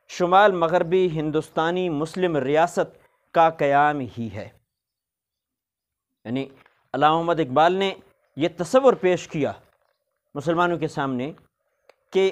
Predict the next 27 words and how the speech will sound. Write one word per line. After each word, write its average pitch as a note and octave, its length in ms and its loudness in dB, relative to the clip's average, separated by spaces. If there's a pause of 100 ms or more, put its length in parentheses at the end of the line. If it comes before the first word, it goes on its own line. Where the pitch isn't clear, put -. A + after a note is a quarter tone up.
(560)
अगर A3 240 6
आप A3 80 6
अपनी A3 220 0
बेहतरी F#3 420 4
चाहते E3 380 0
हो, A2 220 -6 (520)
अगर G3 200 4 (120)
तरक्की G#3+ 340 2
चाहते E3+ 400 -2
हो, A#2 240 -4 (800)
अगर A3 340 4
इस्लाम G#3+ 440 2
का A3 140 2
फ़रोग़ G3+ 400 4
चाहते D#3+ 400 0
हो, G#2 240 -6 (840)
तो G#3+ 60 4
फिर B3 380 4 (600)
इन C4 260 0
इलाकों F3+ 380 4
को C3 240 -2 (640)
शुमाल F#3+ 500 4 (100)
मगरबी F3 420 2
सरहदी E3+ 400 0
सूबा, F#3 300 2 (880)
सिंध, G3 360 0 (520)
बलूचिस्तान, F3+ 720 2